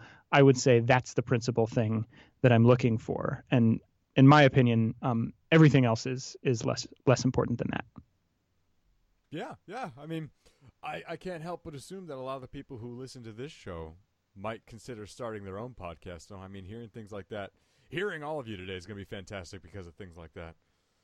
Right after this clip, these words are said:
Speaker 2: So thank you.
Speaker 1: Sure. They, all of the people listening who have a podcast they wanna start should do that.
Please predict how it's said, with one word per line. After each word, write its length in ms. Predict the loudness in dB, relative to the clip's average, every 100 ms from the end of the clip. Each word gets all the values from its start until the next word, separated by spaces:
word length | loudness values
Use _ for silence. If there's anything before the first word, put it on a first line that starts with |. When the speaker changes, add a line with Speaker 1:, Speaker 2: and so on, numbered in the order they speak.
| _ _ _ _
Speaker 2:
So 160 | -18
thank 240 | -16 -16 -18
you. 80 | -20 _ _ _ _ _ _ _ _ _
Speaker 1:
Sure. 300 | 2 6 6 2 _ _ 6
They, 260 | 8 8
all 280 | 8 8 8
of 100 | 8
the 80 | 6
people 240 | 4 6
listening 340 | 6 4 2 4
who 300 | 6 8 8
have 180 | 6
a 40 | 4
podcast 380 | 2 4 2 4
they 100 | 4
wanna 180 | 4
start 280 | 4 4 4 2
should 360 | -2 2 4
do 120 | 6 4
that. 300 | 4 -2